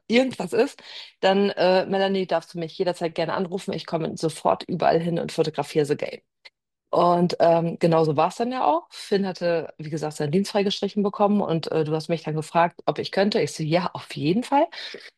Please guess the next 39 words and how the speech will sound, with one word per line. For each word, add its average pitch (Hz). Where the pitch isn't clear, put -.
Und 180
hatte 175
danach 175
noch 175
ziemlich 196
viel 185
Kontakt -
mit 156
Finn, 247
hab, -
äh, 139
alle 185
seine 175
Galerien 165
durchgeforstet. 254
Und, 190
äh, 175
er 165
hat 170
mir 180
echt -
noch 165
ganz 165
viele 170
Tipps -
gegeben 185
und, 156
äh, 151
ganz 139
viel 143
erzählt 202
von, 165
also 156
wie 180
man's 185
am 165
besten 170
fotografieren 160
kann, 185